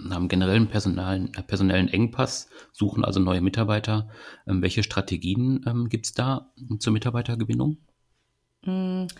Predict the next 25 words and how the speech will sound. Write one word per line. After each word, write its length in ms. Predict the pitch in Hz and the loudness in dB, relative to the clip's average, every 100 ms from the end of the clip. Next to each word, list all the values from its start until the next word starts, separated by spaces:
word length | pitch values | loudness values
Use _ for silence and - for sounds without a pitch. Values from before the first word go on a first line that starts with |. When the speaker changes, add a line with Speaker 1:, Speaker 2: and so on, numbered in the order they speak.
| - - - | -20 -20 -12
Speaker 2:
meinst 480 | - 175 175 190 - | -4 0 2 0 0
du 40 | 202 | 2
jetzt 320 | 196 190 - | 2 0 0
auch 220 | 170 185 | 2 2
so 340 | 180 180 180 | 0 -2 0
vor 240 | 180 - 185 | -2 0 0
dem 140 | 185 | 2
Hintergrund, 680 | 190 208 214 190 196 196 - | 0 0 0 0 0 -2 -4
was 520 | 170 175 185 - - _ - | -4 0 0 -4 -12 _ -2
motiviert 680 | 190 202 202 165 196 - - | 0 2 0 0 2 0 -2
eigentlich 540 | 262 269 269 262 - | 0 0 0 -2 -2
die 100 | 240 | -2
Menschen? 460 | 226 220 277 - 370 - _ | 0 2 0 0 -8 -10 _
Speaker 1:
Mhm. 320 | - 127 180 - | 4 6 6 4
Speaker 2:
Oder 580 | 185 214 233 220 214 | 4 4 4 4 2
eher, 360 | - 202 214 - - | 4 4 4 0 -10
genau, 160 | - 170 | -6 -2
Speaker 1:
Genau. 180 | 95 85 | 0 -2
Speaker 2:
okay. 240 | 180 156 - - - - - - - _ - | -4 -8 -12 -16 -20 -20 -20 -20 -20 _ 0
Also 260 | 180 208 | 4 6
da 360 | 220 202 202 - _ _ _ | 6 6 2 -8 _ _ _
gibt 200 | 240 240 | 0 0
es 140 | 254 | 2
ja 140 | 240 220 | 6 6
immer 480 | 196 214 - - | 6 4 4 -2